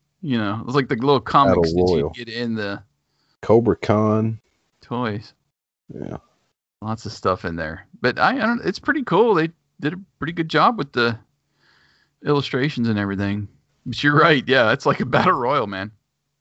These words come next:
Speaker 1: All right, moving along. Uh, next, we get the Duke of Lauren story. We won't read through that, but, uh, this little, uh, scarier, more, I don't know, towards, like, Conan the Barbarian style when,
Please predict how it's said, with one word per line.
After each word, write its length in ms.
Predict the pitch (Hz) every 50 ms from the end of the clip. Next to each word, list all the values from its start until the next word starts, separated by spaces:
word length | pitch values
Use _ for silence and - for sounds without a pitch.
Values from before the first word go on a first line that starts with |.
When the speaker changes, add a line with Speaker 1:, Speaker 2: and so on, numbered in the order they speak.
| _ _ _ _ _ _ _ _ _ _ _ _ _ _ -
Speaker 1:
All 120 | - 175
right, 160 | 190 196 185 175
moving 240 | 190 208 196 202
along. 480 | 196 190 190 190 196 202 208 208 202 196
Uh, 240 | 180 170 165 156 151
next, 240 | 147 160 156 - -
we 60 | 156
get 200 | 147 165 - -
the 200 | 131 135 131 117
Duke 280 | 107 - 165 175 -
of 120 | 147 110 107
Lauren 680 | 107 107 127 143 165 175 165 135 113 107 101 95 98 - _ _ _ _ _ _ _ _ _
story. 680 | _ - - - - 120 110 101 98 95 95 98 110 113
We 140 | 107 110 113
won't 260 | 117 113 95 60 73
read 220 | 110 110 110 95
through 220 | - 110 107 101 95
that, 420 | 98 95 92 95 101 - - - _ _ _ -
but, 380 | - 104 98 95 - _ - _ _ _ _ _ _ _ _ _ _ _ _ _ _ _ _ _ _ _ _ _ _ _ _ -
uh, 320 | 107 101 98 95 92 82 71
this 320 | 87 135 196 - - - -
little, 480 | 165 - 185 226 311 202 156 147 151 151
uh, 300 | 139 131 120 110 113 117 - _ _ _ _ _ _
scarier, 840 | - - - - 156 180 220 233 214 165 135 123 113 110 104 107
more, 540 | 107 120 139 139 143 139 135 131 120 113 98 _ _ -
I 120 | - 127
don't 140 | 147 143 120
know, 220 | 113 104 101 98 107 -
towards, 380 | - - 147 143 117 98 - -
like, 240 | 123 113 90 - -
Conan 320 | - 156 151 156 151 139
the 60 | 131 113
Barbarian 580 | 127 131 131 120 117 131 139 151 147 139 120
style 560 | 110 - - 123 110 107 101 92 92 95 98
when, 280 | 101 101 98 98 95